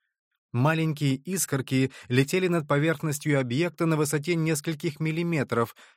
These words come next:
огибали шар, но не касались поверхности. Апо обычно существовал десять-двадцать секунд, а затем быстро втягивался внутрь колбы к работающему Н К. При взаимодействии апо и Н К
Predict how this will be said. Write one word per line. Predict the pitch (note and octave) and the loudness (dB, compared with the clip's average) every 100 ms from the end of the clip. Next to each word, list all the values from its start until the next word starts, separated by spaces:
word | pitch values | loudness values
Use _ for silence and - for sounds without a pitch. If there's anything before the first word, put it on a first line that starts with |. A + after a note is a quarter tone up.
| - | -8
огибали | A#2 A2 C#3+ D#3 | -4 0 0 0
шар, | B2+ - E3+ F3+ D#3 - - | -2 0 2 2 0 -6 -2
но | B2+ D3+ | 2 2
не | F3+ E3+ | 0 -2
касались | D3+ D3 E3 E3 - | -2 0 0 0 0
поверхности. | E3 D#3+ C#3 - A#2+ A2+ - A#2+ A2 - _ _ | 0 2 0 0 -4 -4 0 0 0 -8 _ _
Апо | A2 G#2 D#3 F#3 | -6 0 4 4
обычно | F3 E3+ - E3+ | 4 0 -2 -2
существовал | E3 E3+ C#3+ D#3+ C#3+ D3 C3+ D#3+ D#3+ | -2 -2 -2 -4 -2 0 2 2 0
десять-двадцать | A#2 D3 D#3 D#3 A#2+ A#2+ D3 D3 B2+ | 0 -2 0 -4 -2 0 0 -2 -6
секунд, | - A#2 - F3+ G3 E3 - - _ - | -4 -6 -2 0 2 0 -8 -20 _ -6
а | A2 | 0
затем | B2 E3 F#3+ C#3+ | 0 2 2 2
быстро | E3+ E3+ E3+ | 0 -2 -2
втягивался | D3+ - F3 E3 D#3 D#3+ - D#3+ | -2 0 -2 0 0 0 0 0
внутрь | C#3+ D#3+ D3 C3+ | 2 0 2 -4
колбы | - E3+ F#3 E3 F3 | 0 2 2 2 0
к | D#3 | 2
работающему | C#3+ B2+ C3+ D3 D3 D3+ C#3+ D#3 D3+ D3 D3 | 0 2 0 0 -2 -2 -4 -2 0 0 -2
Н | B2+ C#3+ | -4 -4
К. | D3 - F2 _ _ _ _ _ _ _ B2 | -2 -2 -2 _ _ _ _ _ _ _ 0
При | C#3 | 0
взаимодействии | A#2+ C#3 C3+ C#3 D#3 - B2+ C3 | 2 0 0 0 -2 0 0 0
апо | B2 A2+ D3+ D#3 | 0 -2 2 2
и | A#2+ A#2 | 2 0
Н | A2+ | -2
К | - E3 E3 | 0 0 0